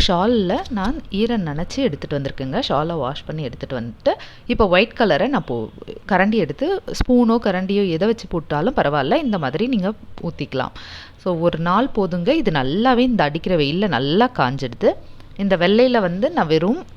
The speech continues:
ஆ, வெறும் ஜீரகம் மட்டும்தான் ஆட் பண்ணியிருக்கேன். உங்களுக்கு தேவைன்னா வேற ஏதாவது கூட ஆட் பண்ணிக்கலாம். இந்த மாதிரி நீங்க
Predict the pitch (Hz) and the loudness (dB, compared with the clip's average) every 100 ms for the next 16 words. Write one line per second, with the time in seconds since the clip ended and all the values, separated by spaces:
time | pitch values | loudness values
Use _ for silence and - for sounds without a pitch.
0 | - - - 175 160 143 151 202 285 220 | -20 -12 -4 -2 -2 0 2 4 4 4
1 | 202 202 175 160 156 185 175 - 139 139 | 4 2 -2 -2 -2 0 0 -2 -6 -4
2 | - 302 247 220 214 - 202 233 240 285 | -2 0 2 0 0 2 4 4 2 0
3 | 302 196 220 208 190 202 196 165 254 466 | 4 4 6 4 4 2 2 2 2 2
4 | 175 170 - 147 135 143 135 254 339 320 | 0 0 -2 -4 -2 -2 2 2 2 2
5 | 233 277 302 220 | 2 0 0 0